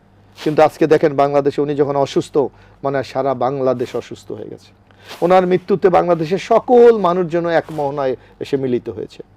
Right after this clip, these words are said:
যে বেগম খালেদা জিয়া এখন দলের না, উনি জাতির ওই একজন অভিভাবক। এবং আপনি দেখবেন এই যে যারা বেগম খালেদা জিয়ার মানে অর্থাৎ বিএনপির রাজনীতিকে যারা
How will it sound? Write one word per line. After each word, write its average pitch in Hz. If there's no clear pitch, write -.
যে 139
বেগম 139
খালেদা 139
জিয়া 131
এখন 120
দলের 147
না, 117
উনি 117
জাতির 180
ওই 135
একজন 120
অভিভাবক। 107
এবং 143
আপনি 170
দেখবেন 190
এই 220
যে 185
যারা 175
বেগম 170
খালেদা 175
জিয়ার 175
মানে 160
অর্থাৎ 165
বিএনপির 160
রাজনীতিকে 156
যারা 143